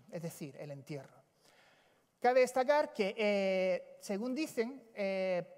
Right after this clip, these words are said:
puede plantear ciertos problemas con lo que es la, la, la resurrección. Pero es posible también que, eh, esta tra-, esto venga de una tradición bastante antigua,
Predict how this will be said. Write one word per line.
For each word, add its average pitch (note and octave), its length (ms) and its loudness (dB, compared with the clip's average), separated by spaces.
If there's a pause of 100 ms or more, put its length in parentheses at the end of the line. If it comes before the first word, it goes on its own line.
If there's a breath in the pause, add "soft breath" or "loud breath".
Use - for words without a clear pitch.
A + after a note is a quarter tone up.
(140)
puede B3 200 6
plantear A3+ 520 2
ciertos A#3+ 440 -2
problemas G3+ 540 0
con F3 160 -4
lo E3+ 100 -4
que F#3 80 -8
es F#3 120 -8
la, D#3+ 420 -2
la, C#3+ 600 -6
la D#3 160 -6
resurrección. D3 680 -12 (760 soft breath)
Pero G#3+ 360 2
es C#4+ 140 4
posible C4 440 -2
también A#3 520 0
que, - 800 -2
eh, F#3+ 920 2
esta - 280 0
tra-, G#3 340 0
esto A3+ 360 -4
venga A3 320 -2
de F3+ 80 -4
una G#3 180 -4
tradición F#3+ 460 -6
bastante F3 400 -6
antigua, C#3 520 -14